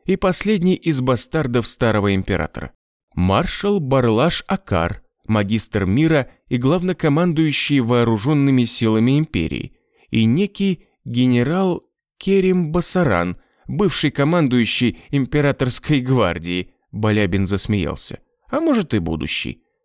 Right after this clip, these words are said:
также известный под именем Лукаш Сикора, твой бывший начальник.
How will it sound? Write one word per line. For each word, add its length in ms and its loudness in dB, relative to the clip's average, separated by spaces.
также 360 0
известный 480 0
под 260 -2
именем 440 2
Лукаш 440 0
Сикора, 560 -6
твой 220 2
бывший 340 0
начальник. 540 -4